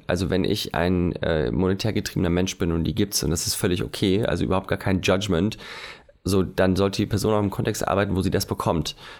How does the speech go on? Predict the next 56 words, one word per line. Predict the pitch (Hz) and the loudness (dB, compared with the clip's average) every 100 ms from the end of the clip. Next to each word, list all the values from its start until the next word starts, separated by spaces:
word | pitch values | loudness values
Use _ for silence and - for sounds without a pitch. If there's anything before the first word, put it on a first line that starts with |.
| - | -10
Was | - 98 - | -2 0 0
es | |
bei | - | 0
uns | - 135 - | 0 0 0
gibt, | 107 - | 0 2
ist | 95 - | 0 2
eine | - | -2
unglaublich | - 120 104 104 - | 0 2 2 0 0
wertschätzende | 92 - 98 - 73 | 0 0 -2 -2 -2
Kultur. | 98 - 123 120 120 117 - | -2 0 2 4 2 0 0
Ähm, | 85 95 90 | 2 2 2
wir | 90 | 2
investieren | 85 90 - - 120 113 - | 2 0 0 0 2 2 2
in | 101 | 2
den | 92 95 | 2 2
Menschen | 92 113 - 131 143 - - - - | 2 2 0 0 0 -4 -14 -18 -4
und | 95 | -2
das | 95 | 0
tun | - 107 | 0 2
wir | |
nicht, | 101 101 | 2 0
indem | - - 95 92 | -2 0 2 2
wir | 90 | 2
ihnen | 73 95 92 - | 2 4 4 0
Geld | 87 92 | 2 2
hinterher | - 117 107 107 | 2 0 0 0
schmeißen, | - 101 104 101 | 0 0 0 0
sondern | 92 | 2
wir | 92 | 2
sagen, | 87 87 90 | 2 2 0
so, | 90 | 0
wir | 92 | 0
kümmern | - 107 69 | 0 0 2
uns | 71 | 0
um | 69 | -2
dich, | - - - - - - - | 0 -2 -4 -10 -12 -14 -4
dass | 87 | -2
du | 92 | 0
wächst, | 85 107 - | 2 2 0
dass | 78 - | -2 -2
du | 76 | -2
dich | 87 | 0
entwickelst, | 90 82 87 90 85 | 2 0 0 0 0
dass | - - | -2 -2
du | |
dich | 82 | 0
entwickeln | 82 82 - 82 - | 0 0 0 -2 0
darfst | 92 107 - | 0 2 -2
und | - 82 | -2 0
auch | 71 92 | 0 2
willst | 101 107 - | 2 2 -2
und | |
kannst. | - 92 64 - - - - - | -2 -2 0 -2 -4 -12 -20 -6
So, | 82 | -2
das | 71 107 | 0 2
ist, | 107 | 0